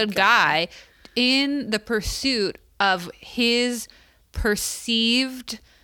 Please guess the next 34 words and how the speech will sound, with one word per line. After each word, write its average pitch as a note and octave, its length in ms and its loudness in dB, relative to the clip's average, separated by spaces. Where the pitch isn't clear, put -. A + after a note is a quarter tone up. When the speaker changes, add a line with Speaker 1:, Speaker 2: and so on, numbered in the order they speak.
Speaker 2:
possession. F#3+ 800 -4
Speaker 1:
Yeah. - 140 -6
Speaker 2:
You G3+ 140 -4
know, E3 300 -4
he D4+ 220 0
perceives A3 760 -2
he - 220 -4
should F#3 280 -4
be F3+ 140 -4
a E3 60 -2
director. - 720 -6
Speaker 1:
Yep. - 300 -8
Speaker 2:
He A3+ 200 -4
will A#3+ 140 0
do G3+ 180 -2
whatever F3 300 0
it E3+ 80 -6
takes. A3 380 -6
And, C4 160 0
like, C4+ 220 -2
that F#3+ 320 0
is C#4+ 120 2
a B3 80 0
journey F3+ 440 -2
people F3+ 340 -4
go E3 260 0
on. D3+ 340 0
That E3 140 0
is F#3+ 100 -4
a E3+ 80 -4
Speaker 1:
Totally. G#3+ 380 0
Speaker 2:
thing - 100 0
that E3 60 -8
happens. E3 520 -2